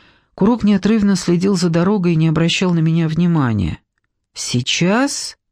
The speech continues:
или никогда?» Я осторожно сдвинула руки, запустила пальцы в задний карман джинсов. Средний палец пронзила боль.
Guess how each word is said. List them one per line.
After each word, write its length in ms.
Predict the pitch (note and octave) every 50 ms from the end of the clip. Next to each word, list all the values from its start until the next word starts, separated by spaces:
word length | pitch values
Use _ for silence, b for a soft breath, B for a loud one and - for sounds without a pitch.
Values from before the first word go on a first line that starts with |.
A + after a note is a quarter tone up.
| -
или 320 | - D#3 D3 D3 D3 D3+ E3
никогда?» 800 | E3 F3 F3+ F3+ - G3+ F#3+ E3 D3+ C3 B2 A2+ A2 - G#2+ - _ B B B B B B B B B B B B B
Я 120 | B - F#3
осторожно 580 | F#3 F3+ - G3+ G3 G3+ F#3+ F3+ E3 E3+ E3+
сдвинула 560 | D#3+ D#3 D3+ D#3+ E3+ E3+ D#3+ D3+ D3+ D3 C#3+ D3
руки, 260 | E3+ G3 F#3+ - G3
запустила 600 | E3+ D#3+ D3+ - D#3 D3+ - - F3 D#3+ D#3+ D#3
пальцы 400 | D#3 E3+ D#3 D3 C#3+ - - D3
в 60 | D3
задний 360 | C#3+ D3+ D#3+ E3 D#3+ F3 F3
карман 380 | E3 - D3+ D3 D3 D3 D3 D#3
джинсов. 720 | D3 - B2+ B2+ A#2+ A#2 - - A2+ G#2+ - - - _ B B B B B B B B B B B B B B
Средний 420 | - - G3 G#3 G3+ E3+ F3 F3
палец 420 | D#3+ - G3 F#3+ F3 E3+ D#3+ - -
пронзила 480 | - E3 F3 E3 D#3 E3+ E3+ E3 E3+
боль. 340 | E3 D#3 D3 A#2+ A2+ G#2 A2+